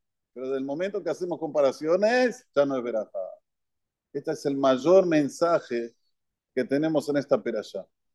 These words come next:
Bezot ha-berajá, asher beraj Moshe, Ish ha-Elohim, lifnei moto, cada uno según su particularidad.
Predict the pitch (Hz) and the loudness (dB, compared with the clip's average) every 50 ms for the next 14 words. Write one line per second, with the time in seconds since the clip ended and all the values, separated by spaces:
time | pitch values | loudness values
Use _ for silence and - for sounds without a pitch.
0 | _ _ _ _ - 110 127 135 123 151 202 208 196 185 - 175 160 147 170 165 | _ _ _ _ 2 4 4 6 8 10 10 10 10 8 6 4 4 4 0 0
1 | 165 156 147 - - 175 180 165 156 143 - 160 151 147 156 165 165 156 139 147 | 0 0 0 2 4 4 4 4 4 2 -2 -6 -8 -4 0 0 0 0 0 -2
2 | 151 151 151 143 - - 165 156 143 - - 143 135 127 123 117 104 117 127 139 | -4 -4 -4 -4 -4 -4 -6 -4 -6 -4 -2 -2 0 0 -2 -2 -2 -2 -2 -2
3 | 156 175 196 226 240 247 233 - _ _ _ _ _ _ _ _ _ _ _ - | 0 0 0 0 -2 -2 -6 -10 _ _ _ _ _ _ _ _ _ _ _ -20
4 | - - - - 139 143 - 135 151 170 175 175 156 143 135 123 - - 165 175 | -20 -14 -6 -4 -4 -2 -2 2 6 6 8 8 8 6 4 4 6 6 8 8
5 | 190 214 226 208 - - 214 220 233 220 196 185 190 208 226 240 233 220 190 - | 8 8 6 2 2 2 2 4 4 4 4 2 2 0 -4 -6 -6 -8 -8 -6
6 | - 180 165 165 202 226 233 208 - - - - 202 233 233 226 220 196 170 180 | -4 -6 -4 -4 -4 -4 -4 -6 -8 -8 -2 0 0 0 2 4 2 2 2 0
7 | 180 165 170 160 156 147 151 147 135 123 110 101 | -2 0 2 2 2 2 4 4 4 4 4 2